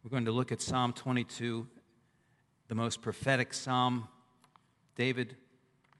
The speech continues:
wrote regarding the Messiah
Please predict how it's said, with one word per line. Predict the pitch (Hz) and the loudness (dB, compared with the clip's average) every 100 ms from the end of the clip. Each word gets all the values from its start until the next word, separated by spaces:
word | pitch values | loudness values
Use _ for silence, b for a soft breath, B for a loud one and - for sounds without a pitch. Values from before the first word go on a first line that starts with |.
| 110 | -2
wrote | 117 135 139 - - - - - _ _ _ - - - | 2 2 0 -6 -16 -20 -20 -20 _ _ _ -20 -20 -10
regarding | 110 120 123 117 113 | -2 2 2 2 -2
the | 104 | -4
Messiah | 101 - 123 131 135 127 | -6 -6 0 0 2 0